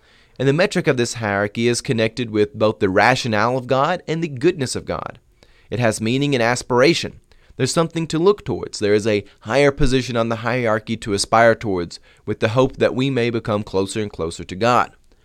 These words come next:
Now, we are capable of critical thinking and three-dimensional thinking. This does not mean that we replace God, but instead that we come closer to Him and more of the attributes of God manifest in our life,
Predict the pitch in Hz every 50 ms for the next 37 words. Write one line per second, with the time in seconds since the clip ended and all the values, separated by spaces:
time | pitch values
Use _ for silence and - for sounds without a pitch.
0 | _ _ _ _ _ _ _ _ - 117 117 120 127 139 143 139 123 113 107 110
1 | 120 127 - - 120 110 - 117 110 113 110 104 - - - 131 110 107 - 110
2 | 101 - 110 113 113 120 117 113 104 92 90 92 - _ _ _ _ _ - 104
3 | 107 98 101 107 156 185 - - 147 135 127 - 110 107 104 - 113 113 120 127
4 | - - 127 120 127 117 - 104 127 127 123 120 113 - 98 101 98 101 101 -
5 | 180 175 175 170 - - 113 107 110 113 135 - _ _ _ _ - 151 170 156
6 | - - 165 156 147 147 - 110 135 135 - 147 123 120 - - - 165 190 185
7 | - - 113 - - 175 156 113 104 95 98 98 - 110 113 117 117 131 147 185
8 | 208 208 190 135 147 135 135 123 - 113 135 160 - - - 98 101 98 95 -
9 | 104 92 92 90 85 90 90 92 92 90 95 98 92 - 87 85 - - - 90
10 | 87 90 92 117 139 131 107 98 -